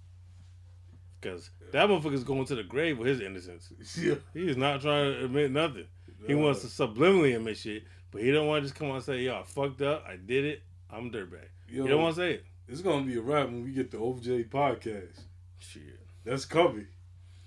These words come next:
Speaker 1: He's the perfect example, though, of why anybody can be famous.
Speaker 2: Yeah.
Speaker 1: Like, even for the bad reasons. 'Cause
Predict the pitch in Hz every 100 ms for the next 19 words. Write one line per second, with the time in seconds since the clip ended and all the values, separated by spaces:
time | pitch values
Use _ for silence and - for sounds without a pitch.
0 | - - - 143 196 190 - - - -
1 | 139 160 156 151 120 131 120 117 107 98
2 | 95 - - - 95 90 101 123 135 120
3 | 113 - - - - - - - - -
4 | 127 143 143 127 117 113 107 107 110 95
5 | 85 - - - - - - - - -
6 | - - - - - 120 117 139 139 151
7 | 117 131 135 117 110 87 -